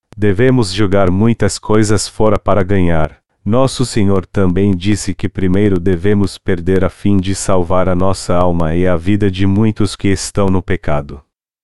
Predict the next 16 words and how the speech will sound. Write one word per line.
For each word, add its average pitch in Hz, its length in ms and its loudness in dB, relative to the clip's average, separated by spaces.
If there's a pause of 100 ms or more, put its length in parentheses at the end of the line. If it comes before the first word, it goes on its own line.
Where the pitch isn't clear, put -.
(160)
O 117 100 0
Senhor 110 520 0
diz, 92 600 -2 (460)
"Mas 110 220 0
quem 143 180 0
perder 107 500 0
a 95 60 0
sua 104 320 0
vida 104 300 0
por 90 240 -4
causa 101 440 0
de 90 200 0
mim 101 320 4
e 98 80 2
do 101 160 2
Evangelho, 95 760 0